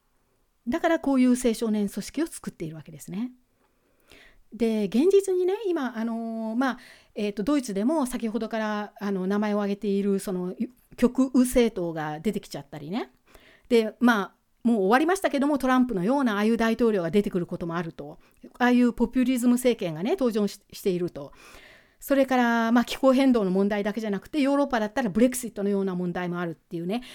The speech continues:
ここの、ここ数年、こういうね、あの、とても、まあ、身近な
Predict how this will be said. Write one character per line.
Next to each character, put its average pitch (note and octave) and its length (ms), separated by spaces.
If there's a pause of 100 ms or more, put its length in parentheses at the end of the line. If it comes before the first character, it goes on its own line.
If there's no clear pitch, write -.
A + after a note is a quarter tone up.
こ - 120
こ F4+ 120
の、 F#4 200
こ - 100
こ F4 140
数 D#4+ 320
年、 C#4 400 (100)
こ D4+ 160
う D#4 80
い D4+ 60
う D4 140
ね、 E4+ 160 (400)
あ A3+ 80
の、 A#3 40
と A#3+ 140
て E4 100
も、 D#4+ 100
ま D#4 120
あ、 C4+ 40
身 A3 140
近 B3 240
な D3+ 200